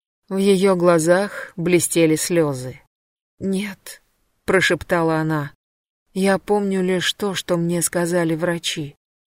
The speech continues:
Грег, сидевший за спиной Лотцы, глубоко вздохнул. Ему было неуютно.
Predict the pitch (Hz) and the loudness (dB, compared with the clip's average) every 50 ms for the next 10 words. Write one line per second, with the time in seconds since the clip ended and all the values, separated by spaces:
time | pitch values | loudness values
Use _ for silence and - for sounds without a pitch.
0 | _ _ _ _ _ _ _ _ _ _ _ _ _ _ _ _ - 165 185 208 | _ _ _ _ _ _ _ _ _ _ _ _ _ _ _ _ -4 2 4 4
1 | 233 233 - - - 185 175 156 185 208 208 - - 190 170 156 175 175 - - | 4 4 2 0 -2 0 2 4 4 2 2 4 2 2 2 2 2 0 2 0
2 | 180 175 175 180 175 160 165 190 220 214 - - 202 185 160 160 175 185 180 180 | 0 2 2 2 2 2 2 2 2 0 0 0 0 0 0 2 2 2 4 2
3 | 170 165 - 185 180 175 165 165 165 185 175 - - 196 190 185 165 143 123 - | 2 2 0 -2 -2 -2 -2 -4 -4 -4 -4 -6 -8 -6 -4 -2 -2 -2 -4 -8
4 | _ _ _ _ _ _ _ _ - 175 175 185 180 175 170 160 151 170 170 165 | _ _ _ _ _ _ _ _ -6 -2 0 2 2 2 2 2 2 2 2 2
5 | 165 165 165 170 170 175 170 160 180 190 165 - - 143 127 113 - | 2 2 0 0 0 0 0 0 0 -2 -2 -2 -6 -8 -10 -10 -12